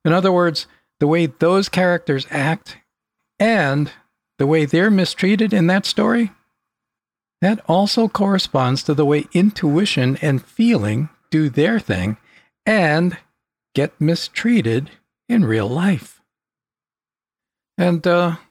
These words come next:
make no mistake, in our postmodern zeitgeist, intuition and feeling are not only misunderstood,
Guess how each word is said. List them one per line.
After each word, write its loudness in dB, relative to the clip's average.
make -2
no 4
mistake, -2
in 0
our 2
postmodern 0
zeitgeist, -2
intuition -2
and -2
feeling -2
are 0
not 0
only 2
misunderstood, -2